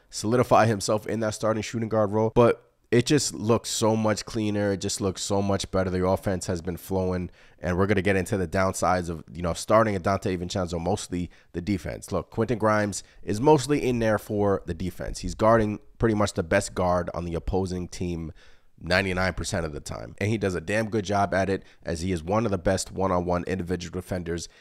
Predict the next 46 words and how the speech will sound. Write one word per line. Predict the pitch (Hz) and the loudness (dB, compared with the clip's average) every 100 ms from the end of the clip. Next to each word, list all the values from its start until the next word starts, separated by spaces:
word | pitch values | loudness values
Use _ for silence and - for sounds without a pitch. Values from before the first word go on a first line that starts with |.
| _ _ | _ _
in | 123 120 92 | 0 2 0
the | 104 - | -2 -2
N | 98 | -4
B | 87 87 82 | -4 -6 -4
A. | 69 | -6
So | - 80 | -6 -6
if | - | -6
you | 101 | -4
take | - 131 | 2 2
Quentin | - - 113 | 4 0 2
Grimes | 120 117 110 | 4 6 4
out | 110 | 4
of | |
the | 104 | 0
starting | - 107 95 | 0 0 2
lineup, | 101 113 113 - - - 87 | 0 2 2 0 -6 -8 -4
do | 98 | 0
you | 113 113 | 2 4
lose | 110 127 113 | 2 2 2
that | 110 104 | 0 0
defense | 117 107 104 101 92 - | -2 -2 -2 -2 -4 -8
when | 95 98 | -6 -4
you | 101 | -4
insert | 101 - 110 98 90 | -4 -4 -2 -2 -4
Donte | - 101 - | -4 -2 -2
DiVincenzo | 92 87 87 151 156 107 82 | -4 -4 -2 0 2 0 -2
into | 85 107 | -4 -6
the | 85 | -6
starting | - 80 78 | -4 -4 -4
lineup? | 73 65 - - - - - - - | -6 -6 -8 -14 -16 -14 -14 -12 -8
You | - 190 | -2 0
do, | 156 208 240 262 _ - | 2 2 2 -4 _ -12
but | 113 143 - | 2 4 6
I | - 151 | 4 4
think | 202 185 | 4 2
Donte | - 139 147 151 | 4 4 6 4
can | 143 110 | 2 2
hold | 117 117 | 2 2
his | 101 90 | 0 -2
own. | 82 60 | -4 -6
Like, | 60 78 | -8 -6
if | 92 | -6
it's | 135 | -4
a | 175 | -4
smaller | - 147 147 156 147 | -4 -2 2 4 2
guard, | 101 101 120 135 143 | 4 6 6 4 0